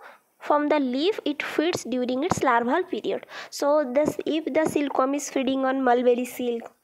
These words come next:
or different, different, uh, silkworm, they will feed on their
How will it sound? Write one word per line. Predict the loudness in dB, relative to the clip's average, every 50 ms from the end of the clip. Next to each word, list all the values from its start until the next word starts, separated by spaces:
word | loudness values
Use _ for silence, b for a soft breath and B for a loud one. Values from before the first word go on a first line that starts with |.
| -18 -10 -6
or | -4 -2 -2
different, | -2 -2 -2 -2 -2 0 0
different, | -2 -2 -2 -2 -2 -2 -2 -2
uh, | -4
silkworm, | -4 -4 -4 -4 -4 -2 0 0 0 2 2 2
they | 0 0 0
will | 0 0 0 0 0 B B B B
feed | B -6 -4 -2 0 2
on | 2 2 2 2
their | 2 2